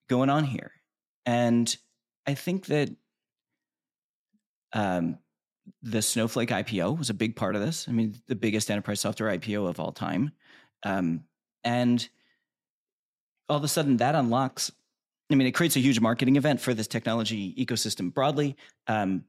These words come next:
but it, but it means that all of a sudden enterprise buyers take this wave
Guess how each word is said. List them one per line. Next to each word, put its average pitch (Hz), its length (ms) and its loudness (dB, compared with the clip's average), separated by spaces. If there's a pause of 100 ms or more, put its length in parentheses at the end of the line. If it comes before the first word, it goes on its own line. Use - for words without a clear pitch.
but 135 440 -4
it, 120 140 -4
but 131 120 0
it 127 160 -2 (260)
means 135 640 4
that 120 260 0 (280)
all 135 100 -2
of 135 60 -2
a 131 40 -4
sudden 123 460 2 (640)
enterprise 131 380 0
buyers 131 540 0 (560)
take - 380 -4
this 107 420 -2 (560)
wave 104 680 0